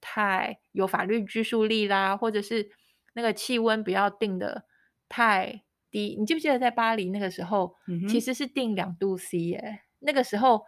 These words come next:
Speaker 1: 科学家是说
Speaker 2: 嗯哼。
Speaker 1: 一点五度 C，
Speaker 2: 嗯。
Speaker 1: 最后达成协议是两度 C，为什么？
Speaker 2: 是，我记得一点五度 C，C，呃，一点五是努力要达-，达成的目标，但是通过协议是两度 C。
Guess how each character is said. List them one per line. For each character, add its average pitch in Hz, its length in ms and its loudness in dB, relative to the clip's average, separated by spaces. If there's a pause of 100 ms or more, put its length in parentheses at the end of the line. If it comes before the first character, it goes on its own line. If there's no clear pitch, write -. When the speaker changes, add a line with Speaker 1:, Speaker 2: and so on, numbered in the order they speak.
(180)
Speaker 1:
科 247 220 4
学 190 240 0
家 196 260 2
是 202 120 0
说 190 180 2
Speaker 2:
嗯 196 60 0
哼。 196 40 0
Speaker 1:
一 190 40 -2
点 185 260 -2
五 180 140 -8
度 202 180 -10
C， - 300 -14
Speaker 2:
嗯。 180 280 2 (220)
Speaker 1:
最 294 160 4
后 277 160 6
达 185 180 2
成 185 240 -2
协 180 220 -2
议 196 80 -2
是 202 140 -6
两 190 240 -6
度 175 160 -4
C， 180 180 -10
为 240 220 6
什 196 100 2
么？ 170 60 0
Speaker 2:
是， - 0 -
我 175 80 2
记 226 180 4
得 175 220 2
一 254 120 2
点 226 240 4
五 185 60 -2
度 208 180 2
C，C， 220 600 -2
呃， 202 100 0
一 277 140 4
点 247 280 6
五 180 60 0
是 226 320 0 (220)
努 202 160 4
力 254 160 6
要 220 200 6 (220)
达-， 190 180 6
达 175 160 6
成 185 140 -2
的 175 60 0
目 185 180 -2
标， 170 160 0
但 254 140 4
是 269 80 2
通 285 160 10
过 269 160 6
协 190 180 0
议 - 20 0
是 190 120 -2
两 156 180 -4
度 170 100 -4
C。 156 320 -10